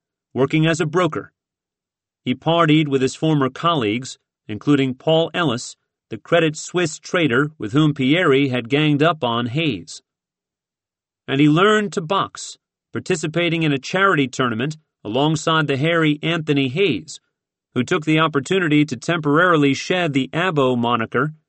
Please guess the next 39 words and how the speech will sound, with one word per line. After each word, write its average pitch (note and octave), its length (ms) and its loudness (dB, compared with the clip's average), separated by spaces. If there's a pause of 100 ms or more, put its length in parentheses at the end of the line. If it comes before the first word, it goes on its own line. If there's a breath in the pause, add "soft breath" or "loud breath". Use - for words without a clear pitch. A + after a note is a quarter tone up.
(120)
and A#2 140 0
be B2 120 2
rechristened D#3 720 0
as D3 260 2
the C3 200 -4
Ape G3 240 -4
Man. E2+ 460 -4 (1400)
Naomichi E3+ 760 2
Tamura, D#3+ 600 -2 (320)
who B2+ 160 4
over C#3 240 4
Christmas D3 680 -4
eight D#3+ 220 -2
years D#3+ 400 0
earlier D3 540 -2 (160)
had A2+ 160 -2
instructed D#3 520 -2
Hayes D#3 380 2
to C#3 140 -6
do C#3+ 180 4
all E3+ 180 2
he E3 120 -2
could D#3+ 480 2
to C#3 80 -4
move D3 260 0
LIBOR B2+ 580 -2
in A#2 140 -6
a A#2 60 -6
helpful D#3 420 -2
direction, B2 640 -4 (520)
until C3 280 0
recently D3 580 0
continued D#3 540 -4
to D3 80 0
work D#3+ 340 0
at B2+ 120 -4
U D3+ 140 2
B C#3 200 2
S. - 320 -6